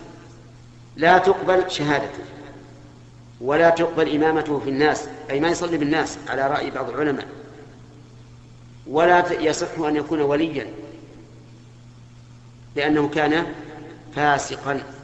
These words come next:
لإصراره على المعصية. أفهمتم؟ ويقال لهذا الأب: "هذا ال-، الراتب الذي تأخذه البنت لك أن تتملك منه حتى ولو تزوجت"،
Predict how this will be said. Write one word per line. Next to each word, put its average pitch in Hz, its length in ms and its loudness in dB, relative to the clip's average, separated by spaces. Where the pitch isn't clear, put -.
لإصراره 170 920 0
على 151 240 2
المعصية. 147 460 0
أفهمتم؟ 143 440 -2
ويقال 202 420 6
لهذا 165 200 4
الأب: 123 280 -2
"هذا 196 320 6
ال-، 175 140 4
الراتب 127 600 -4
الذي 139 220 0
تأخذه 143 380 -6
البنت 113 280 -10
لك 196 280 4
أن 190 180 2
تتملك 175 580 0
منه 139 480 -2
حتى 202 320 -2
ولو 214 200 4
تزوجت"، 190 600 -4